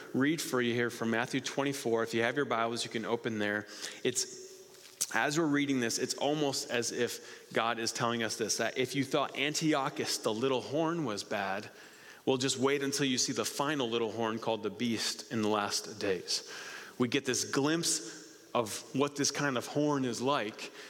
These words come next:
because of the work of Antiochus in history and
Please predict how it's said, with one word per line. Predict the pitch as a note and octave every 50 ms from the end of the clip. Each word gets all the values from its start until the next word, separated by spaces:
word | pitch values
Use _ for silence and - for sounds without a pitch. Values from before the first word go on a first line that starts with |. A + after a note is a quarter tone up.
| - - -
because | B2 A#2 - - - C#3+ C#3 C#3 B2+ B2+
of | A#2+ G2+
the | A2+ A2
work | G#2+ A2 A2 A2 -
of | G#2 G#2+
Antiochus | G#2 G#2 G#2 G#2 G#2 G#2 G2+ G#2 G#2 - A#2 A2+ -
in | A2 G2+
history | G#2 B2 B2 - - - - B2+ A#2+ A#2 A#2 A#2+ A#2+ A#2+ - - - - - - - - -
and | - A#2 A2 A2 G#2+ G#2+ G#2+ G#2+ G#2 -